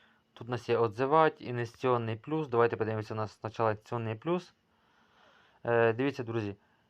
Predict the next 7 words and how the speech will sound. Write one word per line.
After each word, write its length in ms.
е, 500
індустріальний 720
фонд 360
прямих, 540
е, 120
інвестиційних 880
методів. 600